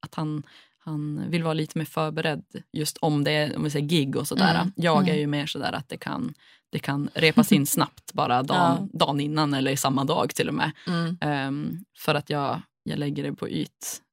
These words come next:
Speaker 1: ytinlärningen,
Speaker 2: Ja.
Speaker 1: liksom.
Speaker 2: Mm.
Speaker 1: Eh, och för mig så funkar det bra.
Speaker 2: Mm.
Speaker 1: Eh, men man är ju olika.
Speaker 2: Mm.
Speaker 1: Eh, vissa behöver längre tid på sig och det, det, så ska det ju också vara.
Speaker 2: Mm.
Speaker 1: Mm.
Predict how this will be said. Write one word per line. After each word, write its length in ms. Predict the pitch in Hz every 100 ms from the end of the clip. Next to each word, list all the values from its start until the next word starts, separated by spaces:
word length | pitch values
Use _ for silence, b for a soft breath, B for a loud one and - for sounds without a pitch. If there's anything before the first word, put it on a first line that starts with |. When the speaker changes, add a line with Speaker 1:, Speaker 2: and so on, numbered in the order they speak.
| _
Speaker 1:
ytinlärningen, 880 | 170 - 165 170 170 151 120 160 165 -
Speaker 2:
Ja. 60 | -
Speaker 1:
liksom. 400 | - - 151 180 _ 180
Speaker 2:
Mm. 280 | 170 165 175
Speaker 1:
Eh, 480 | 160 147 135 135 - -
och 240 | - 175 -
för 120 | 151
mig 200 | 160 175
så 120 | -
funkar 260 | - 147 160
det 60 |
bra. 260 | 175 175 - - _ _ 180
Speaker 2:
Mm. 100 | 170
Speaker 1:
Eh, 100 | 170
men 440 | 170 156 147 147
man 160 | 165 165
är 40 |
ju 120 | 170 156
olika. 480 | 170 196 - - - _ _
Speaker 2:
Mm. 260 | 175 175 175 160 156 156
Speaker 1:
Eh, 60 | - -
vissa 240 | 175 -
behöver 220 | 175 165 160
längre 260 | 160 160
tid 200 | 156 156
på 160 | 180 170
sig 180 | - -
och 80 |
det, 360 | 165 160 156 170 b b b b b _
det, 600 | 190 185 170 165 160 180 175 _ _ _ _ -
så 80 | 175
ska 140 | -
det 40 | 175
ju 60 |
också 160 | 165 -
vara. 140 | 156 - _ -
Speaker 2:
Mm. 300 | 180 175 190 _ _ _ _
Speaker 1:
Mm. 240 | 175 151